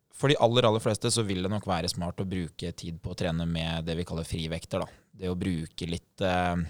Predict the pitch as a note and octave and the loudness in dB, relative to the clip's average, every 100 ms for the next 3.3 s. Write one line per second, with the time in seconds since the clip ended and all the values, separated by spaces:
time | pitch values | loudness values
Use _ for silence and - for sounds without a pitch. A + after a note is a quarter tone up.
0 | - - - - - - - - F#2 F#2 | -6 -14 -12 -12 -18 -20 -8 -2 0 0
1 | F#2+ A2 A#2+ B2 G#2+ D#3 - B2 B2 - | 0 2 2 2 4 4 4 6 6 8
2 | A#2+ - - F2+ G#2+ A2+ A2 G2+ F2 F#2 | 6 6 4 4 4 4 4 4 2 2
3 | - D3+ | 2 2